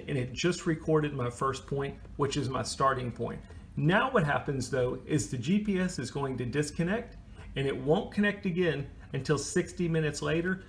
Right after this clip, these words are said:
when it needs to record my next track point. You can see the time of day, the day of the week, again, the number of days of the, um, that I'm on, on my expedition, the number of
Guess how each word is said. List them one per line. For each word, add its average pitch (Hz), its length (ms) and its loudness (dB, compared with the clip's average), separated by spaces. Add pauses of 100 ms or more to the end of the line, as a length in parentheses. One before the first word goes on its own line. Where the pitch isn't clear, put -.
(100)
when 135 160 -2
it - 80 -2
needs 139 240 -2
to 135 80 -2
record 127 340 0
my 120 100 -2
next 120 280 -4
track - 340 -4
point. - 200 -10 (1300)
You 151 100 2
can 156 120 4
see 160 160 4
the 127 100 0
time 165 280 2
of 196 120 2
day, 165 340 2 (800)
the 139 80 -2
day 139 240 4
of 170 60 2
the 165 80 0
week, 139 320 0 (160)
again, 139 240 2
the 123 60 2
number 139 280 2
of 147 80 2
days 147 240 0
of 127 100 -6
the, - 140 -6
um, 131 220 -4 (100)
that 143 120 2
I'm 131 140 2
on, 131 160 0
on 131 100 -4
my 123 100 0
expedition, 185 600 0 (220)
the 143 60 0
number 147 280 4
of 135 120 -4